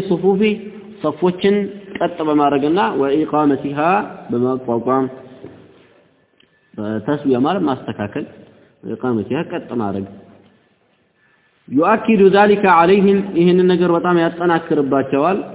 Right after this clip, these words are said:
«ወየተወዐዱሁም ዐላ ሙኻለፈቲሃ» ዛቻውንም ይነግራቸዋል። «ዐላ ሙኻለፈቲሃ» ይህንን በመኻለፍ ላይ የመጣውን ዛቻ፣ ይህንን በመኻለፍ ላይ የመጡ ዛቻዎች ብዙ አሉ።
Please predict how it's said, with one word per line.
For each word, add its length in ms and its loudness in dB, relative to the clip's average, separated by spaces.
«ወየተወዐዱሁም 1000 2
ዐላ 240 2
ሙኻለፈቲሃ» 680 -2
ዛቻውንም 520 2
ይነግራቸዋል። 580 2
«ዐላ 200 0
ሙኻለፈቲሃ» 720 0
ይህንን 340 2
በመኻለፍ 480 0
ላይ 140 0
የመጣውን 420 -2
ዛቻ፣ 220 -2
ይህንን 380 0
በመኻለፍ 480 0
ላይ 120 0
የመጡ 280 -2
ዛቻዎች 400 -6
ብዙ 220 -4
አሉ። 140 -2